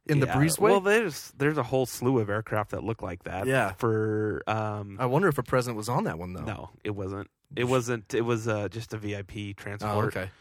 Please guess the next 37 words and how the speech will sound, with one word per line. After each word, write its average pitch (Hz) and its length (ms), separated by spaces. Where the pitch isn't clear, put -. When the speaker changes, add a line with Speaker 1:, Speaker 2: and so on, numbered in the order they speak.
Speaker 2:
And, 131 420
um, 110 600
Speaker 1:
It's 156 160
in 208 80
the 190 60
middle 135 340
of 127 80
Speaker 2:
I 131 60
read 127 220
about 110 260
it, 80 80
yeah. 107 300
Speaker 1:
It's 147 140
Speaker 2:
And 147 100
Speaker 1:
not 156 240
really 139 280
on 123 220
display 113 400
at 101 80
air, 107 200
at 127 140
the - 40
Speaker 2:
I - 40
don't, 139 100
Speaker 1:
Air 123 100
Force - 320
Speaker 2:
I 127 80
don't 139 80
Speaker 1:
Base, - 80
Speaker 2:
think - 120
it 120 40
Speaker 1:
but 104 60
Speaker 2:
was 110 120
old 110 240
enough 107 280
to - 120
even, 107 420